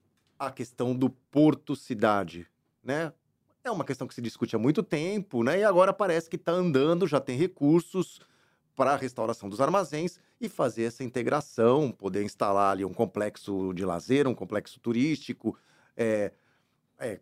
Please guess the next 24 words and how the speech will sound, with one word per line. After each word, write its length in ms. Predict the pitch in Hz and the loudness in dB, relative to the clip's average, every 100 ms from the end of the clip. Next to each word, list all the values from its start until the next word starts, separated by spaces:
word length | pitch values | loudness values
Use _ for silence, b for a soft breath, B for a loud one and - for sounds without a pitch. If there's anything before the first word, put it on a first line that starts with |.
| _ | _
quem 140 | 110 | -12
sabe 340 | - 117 110 107 | -4 0 2 2
ali 380 | 110 117 117 | 2 2 0
em 100 | 117 | 2
anexo 500 | 113 107 113 - - | 0 0 -2 -4 -6
com 160 | 117 117 | -4 -4
o 40 | |
terminal 280 | 104 110 104 | -2 0 0
de 80 | 101 | -2
passageiros, 920 | - 110 160 123 123 160 139 117 104 | -4 -2 -2 -2 0 0 2 2 0
né? 140 | 120 131 | 0 -2
Tudo 240 | 135 143 | -2 0
aquilo 400 | 151 - 131 147 | 0 0 -2 0
que 120 | 151 | -2
vai 260 | 165 131 135 - | 0 0 0 0
fazer 320 | 180 135 120 | -2 0 -2
a 40 | |
integração 580 | 147 151 151 143 - 120 113 _ 135 127 - | -2 -2 -2 -2 -2 -6 -6 _ -20 -20 -12
do 200 | 127 120 | -2 0
porto 420 | 117 117 110 120 | 4 4 4 2
com 220 | - 123 | -6 0
a 40 | 127 | 0
cidade, 520 | - 135 127 143 165 b b b b b _ _ _ _ | 0 0 0 0 -4 b b b b b _ _ _ _
que 400 | - 113 139 | -2 0 0